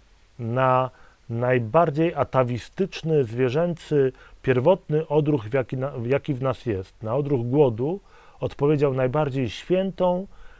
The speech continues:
e, e, i najpiękniejszą ze wszystkich postaw, postawą oddawania siebie na spożycie.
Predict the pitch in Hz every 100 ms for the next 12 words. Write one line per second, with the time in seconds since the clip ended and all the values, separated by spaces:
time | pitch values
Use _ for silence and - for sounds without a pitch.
0 | - - - 117 117 110 104 104 107 -
1 | - - - - - 123 113 113 - -
2 | 135 135 143 143 143 175 185 160 147 143
3 | - - 151 - 107 - 107 - - -
4 | - - 120 - 139 143 135 - - _
5 | 143 123 120 117 151 147 120 - 139 120
6 | 110 - 117 98 98 - 117